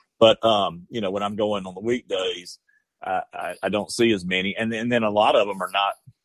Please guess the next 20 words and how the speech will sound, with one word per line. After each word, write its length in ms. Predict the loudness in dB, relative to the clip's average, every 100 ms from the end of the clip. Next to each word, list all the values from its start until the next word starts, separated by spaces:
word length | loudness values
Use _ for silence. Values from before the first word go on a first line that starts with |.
| _ _
I 80 | -4
see 240 | -2 0 0
some 160 | -2
people 260 | -2 0 2
and 100 | 0
I 60 |
think 240 | 0 -2 -2
they're 160 | -2
hunting, 320 | 0 -2 -2 -4
and 80 |
then 80 | -2
I 60 | -2
realize 380 | 0 2 2 2
they're 140 | 0
not 200 | 0 -4
even 160 | -6 -12
hunting 260 | -10 -10 -10
quail 340 | -2 0 0
at 80 | 0
all. 360 | 0 2 0